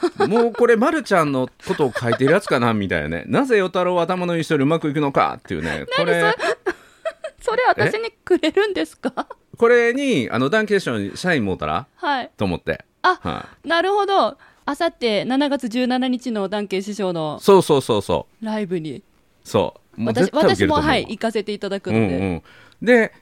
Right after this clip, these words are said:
Speaker 2: なぜね、あの、弟子入りするっていうところをディーイーにしてたんだけども、
Speaker 1: うん。うんうん。
Speaker 2: もうダンケ師匠の小説とかね、あの、本を読んでると、
Speaker 1: はい。
Speaker 2: あの、落語を本当にど真剣にされてる方なので、
Speaker 1: ええ。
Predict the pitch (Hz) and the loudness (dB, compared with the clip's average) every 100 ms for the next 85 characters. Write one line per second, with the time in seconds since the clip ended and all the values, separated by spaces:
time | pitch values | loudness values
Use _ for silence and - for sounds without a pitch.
0 | - 254 285 156 107 92 - 92 123 110 | -4 -4 -2 -2 0 -2 -4 -2 -2 0
1 | 104 104 113 226 247 240 240 220 208 214 | -2 0 2 2 2 -2 -2 -2 -2 0
2 | 127 107 95 104 101 98 120 127 92 101 | 0 0 0 -2 0 2 4 4 2 2
3 | 113 90 76 104 92 76 73 101 196 180 | 2 2 0 -2 0 -2 -4 -2 2 2
4 | - 302 277 - 269 240 285 269 262 254 | 0 -2 -2 -2 0 2 0 0 -2 -4
5 | - 196 123 98 92 82 127 113 117 - | -2 2 2 0 -2 -2 -4 -2 -6 -6
6 | 110 107 95 82 117 - 101 95 95 107 | -6 -4 -4 -4 -4 -4 -4 -4 -2 -2
7 | 90 82 85 87 85 87 95 - 190 156 | -2 -2 -2 0 -2 -2 -4 0 2 4
8 | - - 269 247 156 - 98 98 95 92 | 2 -2 -4 -4 -6 -8 -6 -4 -2 -2
9 | 90 90 95 185 - 220 220 220 214 214 | -2 0 0 0 -2 -4 0 2 2 2
10 | 202 202 196 196 233 269 - 240 240 226 | 0 0 0 -2 -2 -4 -6 -4 -2 -2
11 | 208 104 107 135 254 220 104 87 82 78 | -2 -2 -2 2 2 2 0 0 0 -2
12 | 76 73 76 80 85 85 80 - 110 101 | -4 -6 -6 -4 -2 -2 -4 -2 0 0
13 | 101 98 101 87 80 78 107 160 131 - | -2 -2 -2 -2 -2 -4 -2 2 2 0
14 | 247 | -2